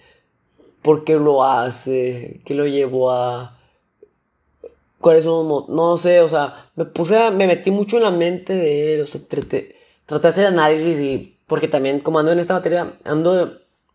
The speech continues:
preparándome para ir a estudiar psicología, pues tengo mucho esta, este pensamiento de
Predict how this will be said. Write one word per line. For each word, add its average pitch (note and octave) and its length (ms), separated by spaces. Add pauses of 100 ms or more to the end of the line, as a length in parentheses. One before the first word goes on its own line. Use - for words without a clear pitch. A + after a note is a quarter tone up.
(760)
preparándome D3 400
para C#3 220
ir C#3 60
a - 20
estudiar C#3+ 260
psicología, C3+ 500 (440)
pues C#3+ 180
tengo C#3 180
mucho C#3+ 240
esta, C#3+ 460 (180)
este C3+ 300
pensamiento B2 520
de B2 360